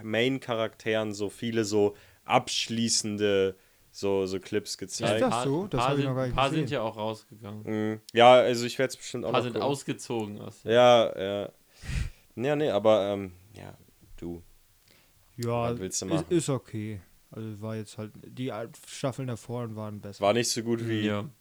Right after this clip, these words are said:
Speaker 1: die Passion.
Speaker 2: Die
Speaker 3: Nicht
Speaker 2: Passion
Speaker 3: so gut wie die
Speaker 2: Christi, da
Speaker 3: Passion.
Speaker 2: kommt, da kommt auch
Speaker 1: Nein,
Speaker 2: niemand
Speaker 1: also,
Speaker 2: drüber.
Speaker 1: ja.
Speaker 2: Mit Gottes Lob.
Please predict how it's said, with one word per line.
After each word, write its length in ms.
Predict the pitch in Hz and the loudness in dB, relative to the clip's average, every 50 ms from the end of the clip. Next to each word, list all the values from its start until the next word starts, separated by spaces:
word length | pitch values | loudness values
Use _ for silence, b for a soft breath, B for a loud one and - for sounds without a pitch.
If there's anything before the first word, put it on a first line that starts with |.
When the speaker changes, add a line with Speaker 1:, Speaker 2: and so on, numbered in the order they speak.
| _ - | _ -14
Speaker 1:
die 80 | - 101 | -14 -12
Passion. 580 | - - 101 - - - - 101 90 87 87 87 - b b b b b b b _ | -8 -8 -8 -8 -8 -10 -8 -8 -6 -8 -8 -10 -16 b b b b b b b _
Speaker 2:
Die 140 | - - 131 123 | -16 -12 -10 -4
Speaker 3:
Nicht 60 | 123 | -4
Speaker 2:
Passion 280 | 131 127 - - 143 139 | -4 -4 0 0 0 0
Speaker 3:
so 40 | 131 | 0
gut 80 | 123 | -2
wie 40 | 127 | 0
die 60 | 151 | 0
Speaker 2:
Christi, 240 | 160 - - 127 - | 0 0 0 -2 -2
da 80 | 135 131 | -2 -2
Speaker 3:
Passion. 100 | 127 120 | -2 -2
Speaker 2:
kommt, 240 | 139 131 135 - b b b b b b b b - | -2 -2 -4 -6 b b b b b b b b -16
da 80 | - | -16
kommt 320 | 113 - - 123 123 - - | -14 -10 -10 -10 -10 -10 -10
auch 140 | - - 85 | -12 -10 -6
Speaker 1:
Nein, 120 | 82 80 | -4 -2
Speaker 2:
niemand 100 | 82 92 | 0 0
Speaker 1:
also, 280 | 110 120 127 147 143 139 | 0 2 4 4 4 4
Speaker 2:
drüber. 240 | 120 87 71 55 | 4 0 -2 -4
Speaker 1:
ja. 300 | 73 98 104 98 92 87 85 85 b b b b b b b - _ - | -6 -6 -6 -4 -6 -6 -8 -12 b b b b b b b -20 _ -8
Speaker 2:
Mit 180 | 135 131 - - | -8 -8 -6 -6
Gottes 400 | 143 127 - - 123 - - - | -6 -6 -6 -8 -12 -12 -12 -12
Lob. 260 | 120 123 123 120 - | -12 -12 -12 -14 -16